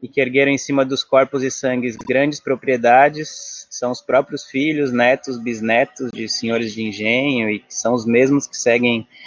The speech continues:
edificando o mundo colonial e racista que a gente vem desejando o fim. Então, fico pensando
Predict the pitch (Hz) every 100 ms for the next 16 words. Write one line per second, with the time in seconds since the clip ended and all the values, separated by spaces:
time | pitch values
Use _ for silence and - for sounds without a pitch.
0 | - - - - 113 135 135 127 127 127
1 | 127 127 131 123 123 120 120 120 120 -
2 | 123 123 - 123 123 120 123 - 120 120
3 | 113 113 113 120 117 117 131 - 107 98
4 | _ _ _ _ _ - - _ _ _
5 | 120 117 117 120 120 113 110 104 - 120
6 | _ - 127 - - 123 123 127 123 117
7 | 107